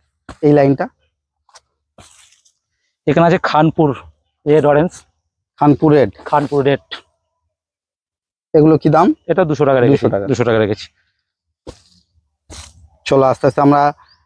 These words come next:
Speaker 1: একটু আ-, এগিয়ে যাই। এগুলো সবই খানপুর, তাই তো?
Speaker 2: না, এখানে খানপুর না, এখানে তো ওয়াশিংটন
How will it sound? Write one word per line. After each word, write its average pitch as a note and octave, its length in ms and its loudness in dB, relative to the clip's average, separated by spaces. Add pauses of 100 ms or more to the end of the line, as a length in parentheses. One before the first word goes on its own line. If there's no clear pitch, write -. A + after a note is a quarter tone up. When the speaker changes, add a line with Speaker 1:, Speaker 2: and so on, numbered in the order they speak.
(100)
Speaker 1:
একটু - 240 -4
আ-, C#3 120 2
এগিয়ে D3+ 360 2
যাই। C#3+ 160 2 (100)
এগুলো D#3 160 2
সবই F#3+ 280 -2
খানপুর, D3 320 0
তাই F3 140 0
তো? D#3 100 2
Speaker 2:
না, D#3+ 240 2
এখানে E3+ 180 -2
খানপুর D#3+ 340 -4
না, E3 100 -2
এখানে D#3+ 240 -2
তো E3 60 0
ওয়াশিংটন D#3 340 -2